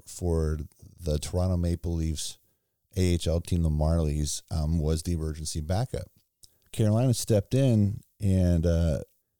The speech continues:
they used the, the, basically the third string goaltender for A H L, in the A H L, but was probably further down than that. He stepped in for the Hur-,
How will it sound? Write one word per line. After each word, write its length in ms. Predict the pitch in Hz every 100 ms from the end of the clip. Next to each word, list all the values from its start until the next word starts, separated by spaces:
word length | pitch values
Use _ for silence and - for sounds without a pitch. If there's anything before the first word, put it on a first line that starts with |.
| _
they 100 | 98
used 680 | 101 87 80 82 85 - - _ _ _ _ -
the, 100 | 80
the, 320 | - 85 - -
basically 440 | 98 - 87 90
the 140 | 85
third 340 | 82 80 85 85
string 380 | - 87 85 82
goaltender 640 | 76 80 80 78 73 69
for 380 | - 69 67 58 65
A 40 | 67
H 160 | 62 -
L, 80 | 67
in 140 | 71
the 60 | 69
A 60 | 67
H 120 | -
L, 120 | 67
but 220 | 69 78 - -
was 160 | - - _
probably 360 | - - - -
further 280 | - - -
down 220 | - -
than 160 | 53 55
that. 160 | - - _ _ _ _ _ _
He 160 | - 123
stepped 400 | - 135 123 127
in 280 | 123 117 104
for 120 | 92
the 80 | 82
Hur-, 180 | 87